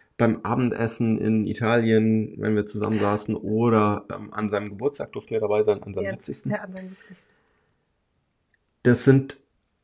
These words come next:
Speaker 1: auch die besonderen Momente und tatsächlich diese,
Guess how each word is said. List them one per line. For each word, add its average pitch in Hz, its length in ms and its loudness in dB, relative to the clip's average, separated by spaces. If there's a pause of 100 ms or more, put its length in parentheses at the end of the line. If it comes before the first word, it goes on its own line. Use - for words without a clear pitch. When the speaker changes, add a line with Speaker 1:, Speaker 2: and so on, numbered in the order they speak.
(760)
Speaker 1:
auch 139 260 0
die 160 120 -2
besonderen 139 580 4
Momente 113 480 2
und 117 360 0
tatsächlich 135 640 -2
diese, 123 640 2